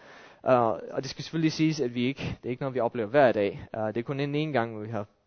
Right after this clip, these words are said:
øh, oplevet at få en dødstrussel. Øhm, men, øh, ja, og så også samtidig med, så oplevede vi også, at, at Gud han ligesom beskytter os, fordi der var ikke,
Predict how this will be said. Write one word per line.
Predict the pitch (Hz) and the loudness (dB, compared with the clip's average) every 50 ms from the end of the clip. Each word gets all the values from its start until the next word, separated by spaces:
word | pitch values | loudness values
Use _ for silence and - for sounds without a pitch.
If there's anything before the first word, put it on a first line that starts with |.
| _ _ _ _ | _ _ _ _
øh, | - 98 104 - 92 - - 117 | -10 -8 -8 -8 -8 -4 -4 -4
oplevet | 113 - 113 110 | -4 -2 -4 -4
at | 107 - | -4 -4
få | 123 117 | -4 -6
en | 107 110 | -6 -6
dødstrussel. | _ 143 151 156 - - 127 110 107 - 113 110 139 _ _ - - - - - - - _ _ _ - | _ -4 -4 -4 -4 -10 -10 -10 -10 -10 -12 -12 -12 _ _ -20 -20 -20 -20 -20 -20 -20 _ _ _ 2
Øhm, | 131 131 127 123 117 113 110 107 110 107 110 - _ _ _ _ _ _ _ _ _ _ _ _ _ - _ _ | 4 4 4 2 0 -2 -6 -8 -10 -12 -16 -18 _ _ _ _ _ _ _ _ _ _ _ _ _ -20 _ _
men, | 131 147 151 147 147 147 147 143 147 - _ - | 2 4 4 4 4 0 -2 -4 -8 -10 _ -2
øh, | 135 143 143 139 120 147 | 2 2 4 4 4 6
ja, | 160 160 143 143 - - _ _ _ _ _ | 6 6 6 4 -8 -10 _ _ _ _ _
og | - 147 143 | 0 2 6
så | 170 | 8
også | 160 156 156 156 - | 10 10 8 8 6
samtidig | 170 165 170 - 165 147 | 2 2 4 0 -2 -2
med, | 131 131 131 | 0 -2 -2
så | 131 - 170 156 151 147 143 107 90 85 87 85 - - - _ _ _ _ _ _ _ - | 0 2 4 4 6 6 4 4 0 -6 -14 -18 -20 -20 -20 _ _ _ _ _ _ _ 2
oplevede | 143 143 139 143 127 | 2 2 4 0 2
vi | 123 123 | 4 2
også, | 131 139 - 135 127 117 117 117 - | 2 2 0 -6 -12 -12 -16 -16 -10
at, | 104 - 110 110 _ - | -8 -6 -6 -6 _ -10
at | - - - - _ | -12 -12 -16 -10 _
Gud | - 139 | -4 -2
han | 139 123 131 | -2 -2 -4
ligesom | 127 123 - 135 120 113 113 _ _ _ | -4 -6 -6 -8 -10 -10 -12 _ _ _
beskytter | 143 - - - 247 240 165 | -12 -4 -2 0 2 2 2
os, | 82 82 - - | 0 0 -8 -12
fordi | - 120 123 123 117 | -10 -6 -4 -4 -2
der | 107 123 | 2 2
var | 123 123 | 4 4
ikke, | 131 147 - - | 4 2 0 -6